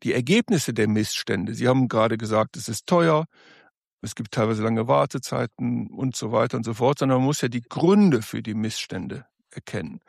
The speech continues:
Und das erfordert sehr viel Mut, sehr viel politischen Mut, sehr viel Mut von Patientinnen und Patienten, aber noch mehr Mut von Ärzten und Ärztinnen und deren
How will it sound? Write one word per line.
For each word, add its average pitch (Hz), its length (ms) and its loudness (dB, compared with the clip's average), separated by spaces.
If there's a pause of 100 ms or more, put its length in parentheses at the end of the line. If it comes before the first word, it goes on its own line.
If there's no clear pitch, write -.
(680)
Und 139 200 2
das 165 200 2
erfordert 143 540 2
sehr 170 240 4
viel 170 200 0
Mut, - 380 -4 (440)
sehr 156 280 2
viel 156 200 -2 (180)
politischen 196 600 2
Mut, 220 440 -2 (640)
sehr 156 220 2
viel 139 220 0
Mut 156 440 0
von 127 300 0
Patientinnen 147 680 2
und 131 120 -2
Patienten, 160 760 0 (460)
aber 120 200 4
noch 147 280 4
mehr 196 160 8
Mut 165 260 2
von 139 220 -2
Ärzten - 480 0
und 123 100 -2
Ärztinnen 120 600 0
und 131 180 -2
deren 131 400 2